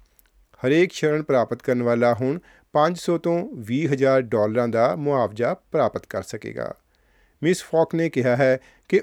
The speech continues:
ਆਸਟ੍ਰੇਲੀਆ ਦੇ ਇਤਿਹਾਸ ਵਿੱਚ ਇਹ ਪਹਿਲੀ ਵਾਰ ਹੋਇਆ ਹੈ ਕਿ ਸਮੂਹਕ ਨਿੱਜਤਾ ਦੀ ਉਲੰਘਣਾ ਕਾਰਨ ਅਜਿਹਾ ਕੋਈ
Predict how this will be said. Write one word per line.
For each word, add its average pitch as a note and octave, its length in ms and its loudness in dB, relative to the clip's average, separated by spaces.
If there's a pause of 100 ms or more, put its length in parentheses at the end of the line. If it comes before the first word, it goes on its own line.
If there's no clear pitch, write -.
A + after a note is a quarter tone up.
(120)
ਆਸਟ੍ਰੇਲੀਆ A#2+ 540 0
ਦੇ A#2+ 280 0
ਇਤਿਹਾਸ A#2 560 -2
ਵਿੱਚ C3+ 280 -6
ਇਹ C3 260 0 (280)
ਪਹਿਲੀ G#3+ 320 4
ਵਾਰ F3+ 200 4
ਹੋਇਆ A2+ 260 2
ਹੈ A#2 240 -4 (300)
ਕਿ D#3 100 2
ਸਮੂਹਕ C#3 680 -2
ਨਿੱਜਤਾ C3+ 480 0
ਦੀ B2 160 -2
ਉਲੰਘਣਾ C#3+ 480 -2
ਕਾਰਨ A#2 400 -2 (360)
ਅਜਿਹਾ A2+ 400 -2
ਕੋਈ B2 400 -4